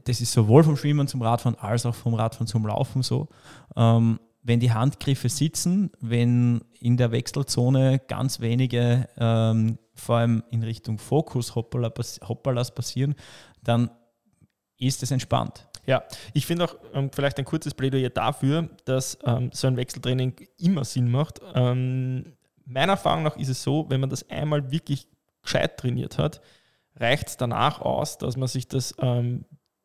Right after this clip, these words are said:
Speaker 2: zu Hause im Bett, im Kopf durchspielt und
Speaker 1: Mhm.
Speaker 2: man kriegt wieder diese Abläufe rein.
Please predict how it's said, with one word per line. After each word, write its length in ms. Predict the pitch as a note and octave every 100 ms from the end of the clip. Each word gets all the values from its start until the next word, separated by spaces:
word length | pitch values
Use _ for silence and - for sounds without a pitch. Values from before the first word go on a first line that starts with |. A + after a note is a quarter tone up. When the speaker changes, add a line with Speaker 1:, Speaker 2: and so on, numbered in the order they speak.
| -
Speaker 2:
zu 140 | D3
Hause 320 | - C3 C#3 -
im 100 | B2+
Bett, 260 | - - -
im 140 | A#2+
Kopf 300 | - C3 -
durchspielt 540 | C3+ C#3+ - C#3 E3+
und 100 | C#3
Speaker 1:
Mhm. 60 | A#2+
Speaker 2:
man 80 | A2+
kriegt 260 | - C#3 -
wieder 160 | C3
diese 260 | B2 A2 A#2+
Abläufe 460 | C#3 B2 B2 A#2
rein. 200 | A#2 D3